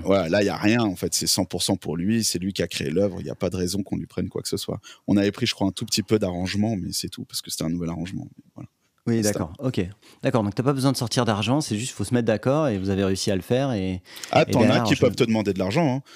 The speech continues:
Speaker 1: Ça nous
Speaker 2: Oui.
Speaker 1: était arrivé
Speaker 2: Oui.
Speaker 1: d'ailleurs sur un, sur un titre que du coup on n'a jamais sorti. Les mecs, euh,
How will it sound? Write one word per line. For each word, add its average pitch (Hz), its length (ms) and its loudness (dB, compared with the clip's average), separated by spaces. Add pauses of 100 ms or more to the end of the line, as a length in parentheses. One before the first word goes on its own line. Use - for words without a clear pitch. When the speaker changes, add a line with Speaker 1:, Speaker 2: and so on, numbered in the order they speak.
(220)
Speaker 1:
Ça 117 160 6
nous 117 120 6
Speaker 2:
Oui. 139 80 8
Speaker 1:
était 117 180 0
arrivé 113 320 4
Speaker 2:
Oui. 151 60 2
Speaker 1:
d'ailleurs 117 300 2
sur 101 180 0
un, 98 120 2
sur - 300 0
un 95 40 2
titre - 220 -2
que - 100 -4
du 98 120 -4
coup - 100 -2
on 110 60 4
n'a 98 100 0
jamais 95 220 0
sorti. 127 400 0
Les 101 100 0
mecs, 101 240 -2
euh, 87 180 0